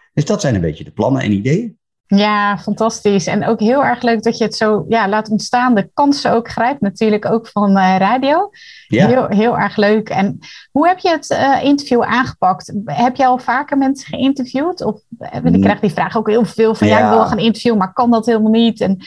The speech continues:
Speaker 2: hoe doe jij dat?
Speaker 1: Nou, ik ben een amateur, zeg ik dan maar. Eh, maar dat neemt niet weg dat ik vijfentwintig jaar lang mensen eigenlijk heb geïnterviewd. Want, ehm, ik opereer in het, eh, midden tot allerhoogste reissegment in de safari-industrie.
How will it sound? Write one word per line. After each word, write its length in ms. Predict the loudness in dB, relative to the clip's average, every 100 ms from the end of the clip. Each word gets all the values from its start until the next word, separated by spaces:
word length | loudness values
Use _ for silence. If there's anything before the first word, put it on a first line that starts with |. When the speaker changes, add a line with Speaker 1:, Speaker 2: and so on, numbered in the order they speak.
| -4
Speaker 2:
hoe 80 | 0
doe 100 | 2
jij 160 | 2
dat? 260 | 2 0 -4
Speaker 1:
Nou, 380 | -2 0 2 2
ik 100 | 0
ben 140 | 0 0
een 100 | 0
amateur, 600 | -2 -2 -2 0 0 -2
zeg 200 | -4 -4
ik 120 | -2
dan 140 | -2
maar. 380 | 0 0 0 -2 -4 -2
Eh, 220 | 0 2
maar 140 | 0
dat 120 | -2 -2
neemt 220 | 0 2
niet 180 | 2 2
weg 280 | -2 -2
dat 180 | -6 -8
ik 120 | -8 -6
vijfentwintig 680 | -2 -2 -2 -4 -4 -2
jaar 200 | -2 -2
lang 320 | -2 -4 -6 -8
mensen 460 | -2 -2 -2 -6
eigenlijk 340 | -6 -6 -6 -8
heb 120 | -8
geïnterviewd. 640 | -6 -8 -8 -10 -14 -14 -18 -20 -20 -20 -10
Want, 400 | -4 -2 -2 -6 -20 -8
ehm, 720 | -2 0 2 0 0 -4 -4 -4
ik 200 | -4 -2
opereer 600 | -2 -2 -2 -2 -4 -6
in 140 | -8
het, 360 | -8 -8 -12 -8
eh, 340 | -2 -2 -2 -2
midden 320 | -2 0 -2
tot 220 | -4 -8
allerhoogste 540 | -4 -2 0 -2 -4 -6
reissegment 680 | -2 -2 -2 -2 0 -2 -2
in 120 | -6
de 60 |
safari-industrie. 1300 | -6 -8 -4 -4 -4 -6 -4 -4 -4 -6 -2 -2 -2